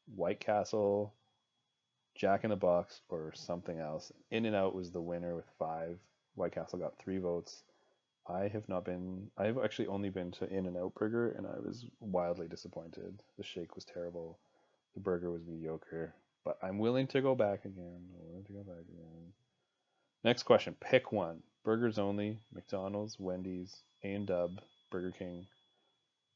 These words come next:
McDonald's got three, Wendy's two, A and W five at,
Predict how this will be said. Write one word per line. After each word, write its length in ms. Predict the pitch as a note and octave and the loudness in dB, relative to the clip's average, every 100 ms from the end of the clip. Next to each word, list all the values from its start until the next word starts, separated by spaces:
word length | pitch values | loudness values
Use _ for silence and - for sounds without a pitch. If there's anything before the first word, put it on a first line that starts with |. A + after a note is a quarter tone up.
| _ | _
McDonald's 380 | - G2 F#2 G2 | -2 0 2 2
got 160 | G#2+ | -2
three, 400 | - F#2+ F#2 F2+ F2+ | 0 -2 0 -2 -6
Wendy's 420 | F#2 F2 G2 A2 - | -4 -2 0 -2 -4
two, 420 | - F#2 F2 F2 - | -4 -2 -2 -4 -6
A 40 | F2+ | -6
and 120 | F#2 | -2
W 180 | G2 F#2+ - - | 0 -2 -4 2
five 460 | G#2 C3 E3 C3+ G#2+ - - - | 6 8 8 6 2 -10 -18 -8
at, 100 | F#2 | -8